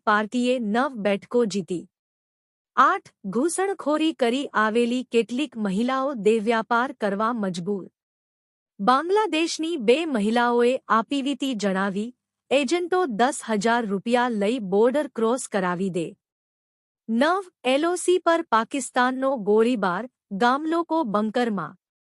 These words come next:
જૂના બંકરો સાફ કર્યા, એક મહિનાનું રાશન ભેગું કર્યું, કહ્યું હવે ડર નથી લાગતો. દસ,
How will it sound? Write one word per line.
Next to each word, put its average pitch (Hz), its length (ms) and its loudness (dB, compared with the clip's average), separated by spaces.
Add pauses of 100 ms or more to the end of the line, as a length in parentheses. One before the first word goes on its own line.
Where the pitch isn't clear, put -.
(540)
જૂના 359 480 0
બંકરો 277 540 0
સાફ 247 440 -2
કર્યા, 185 420 -2 (300)
એક 349 240 0
મહિનાનું 311 680 0
રાશન 226 520 -2
ભેગું 214 380 0
કર્યું, 196 420 -4 (260)
કહ્યું 311 400 0
હવે 262 280 0
ડર 226 300 0
નથી 226 360 -2
લાગતો. 165 520 -4 (880)
દસ, 294 380 0